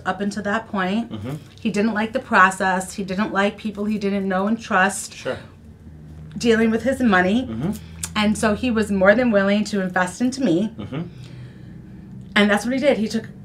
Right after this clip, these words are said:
Speaker 1: we, we took crazy risks. We took
Speaker 2: Yep.
Speaker 1: a cra-, I literally quit my job.
Speaker 2: Yep.
Speaker 1: My husband quit his job. My husband worked in security. He was a field training officer for the casinos.
Speaker 2: Mm-hmm.
Speaker 1: So we both quit our jobs.
Speaker 2: Yep.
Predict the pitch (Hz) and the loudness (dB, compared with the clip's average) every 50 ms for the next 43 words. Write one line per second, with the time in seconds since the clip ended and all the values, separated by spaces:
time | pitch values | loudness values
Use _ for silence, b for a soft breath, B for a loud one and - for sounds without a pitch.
0 | - - - 202 202 202 190 202 247 254 - 302 302 - - 285 311 311 311 302 | -14 -10 -6 -4 -4 -2 0 0 0 2 2 0 0 4 6 6 6 6 6 4
1 | 269 320 285 202 - - - - 214 240 - - 214 262 - - - - 233 254 | 6 6 6 6 4 0 -6 -4 -2 0 0 0 0 2 2 0 2 4 6 6
2 | 254 233 214 214 226 226 247 277 302 277 226 196 185 175 175 175 180 - - - | 8 8 6 6 6 8 8 8 8 6 4 2 2 2 2 0 -2 -6 -10 -12
3 | - - - - - - 233 262 311 - 277 277 269 254 202 247 226 202 170 165 | -14 -14 -14 -12 2 6 8 8 8 8 8 6 6 6 6 4 2 2 2 2
4 | 180 208 208 - 127 156 175 - B B B B B B B - 202 220 208 208 | 2 0 2 0 -4 -4 -6 -8 B B B B B B B 2 4 4 6 6
5 | 240 226 226 220 190 180 180 - - 208 208 226 220 277 277 269 - 220 202 202 | 4 4 4 2 -2 -4 -4 -2 0 2 2 4 4 2 2 4 6 6 6 6
6 | 190 196 202 202 202 202 208 196 185 180 185 185 220 233 226 - 247 - - - | 6 4 2 0 0 0 0 2 4 2 2 2 0 -2 -2 -4 -8 -12 -8 -6
7 | 208 190 185 180 196 196 202 202 202 185 180 180 175 - - 190 202 202 - - | -4 -2 -2 -2 -2 -4 -4 -4 -4 -6 -6 -8 -8 -4 -2 -2 -2 -2 -2 -2
8 | 208 196 196 196 190 180 180 180 - - - 202 196 - 202 220 - - 233 - | -2 -2 0 0 0 0 -2 -2 -6 -8 -8 -6 -6 -6 -6 -6 -4 -6 -6 -4
9 | - 208 180 175 180 202 226 - - 107 101 120 143 180 - B B B B B | -2 0 2 4 4 2 2 -2 -6 -8 -6 -6 -6 -6 -6 B B B B B
10 | B B B B B B B B - - 226 202 196 190 202 202 196 - - 208 | B B B B B B B B -4 0 4 4 4 6 4 2 2 2 4 6
11 | 208 262 302 277 262 233 220 214 226 226 220 - - - 117 147 190 - | 8 8 8 8 10 10 12 12 10 8 4 -2 -8 -8 -8 -8 -8 -10